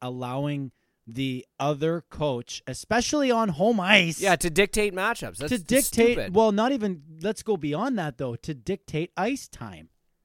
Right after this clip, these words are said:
Speaker 1: Like, I know matchup, matchups equal ice time, but by dictating matchups,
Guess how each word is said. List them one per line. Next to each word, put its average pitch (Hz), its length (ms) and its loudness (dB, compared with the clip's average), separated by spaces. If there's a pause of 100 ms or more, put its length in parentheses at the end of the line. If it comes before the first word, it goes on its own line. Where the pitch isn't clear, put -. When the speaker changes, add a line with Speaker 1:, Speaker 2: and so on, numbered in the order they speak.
(240)
Speaker 1:
Like, 170 220 -2
I 170 80 0
know 196 200 2
matchup, 165 440 -2
matchups 151 520 -2
equal 143 280 -4
ice 175 160 -2
time, 143 180 -2
but 139 160 -2 (240)
by 170 140 2
dictating 180 480 0
matchups, 143 560 -4